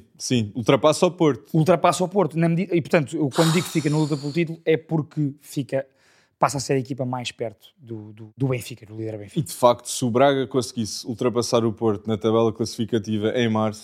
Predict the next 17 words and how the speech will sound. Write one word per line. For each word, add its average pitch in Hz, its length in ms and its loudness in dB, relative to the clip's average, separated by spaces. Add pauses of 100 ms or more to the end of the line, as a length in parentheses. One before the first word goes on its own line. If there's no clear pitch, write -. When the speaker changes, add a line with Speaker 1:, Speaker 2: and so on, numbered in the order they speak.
Speaker 1:
seria 113 420 0
um 107 220 -4
grande, 113 640 2
mas 107 280 -4
grande 110 360 2
momento 104 340 -4
para 107 160 0
o 107 80 4
Braga, 120 380 2 (300)
que - 60 -20
também 160 340 4
tem 127 180 2
de 120 60 2
aceitar 127 520 2
que - 200 -20
vai 120 160 2
ser, 113 320 -2